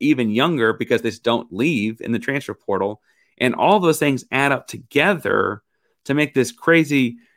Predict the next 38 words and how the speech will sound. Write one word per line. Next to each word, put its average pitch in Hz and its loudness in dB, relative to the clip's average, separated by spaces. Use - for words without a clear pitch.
young 120 2
team. 131 0
That 214 4
doesn't 208 2
mean 147 2
that 113 -2
they're 127 0
not 143 0
someone 117 -2
I'm 123 0
gonna 123 2
be 104 -2
betting 117 0
on 110 2
or 98 -4
making 110 -2
picks 113 -4
on 98 -2
or 92 -4
whatever. 117 4
I 113 4
still 135 0
think 131 -2
Houston's 123 -4
got 110 0
a - 0
chance 120 -4
to 120 -8
win 104 -6
it 117 -2
all. 113 0
But 139 0
contextualizing 151 0
all 165 2
of 117 0
that, - -2
that 107 -2
A, 110 2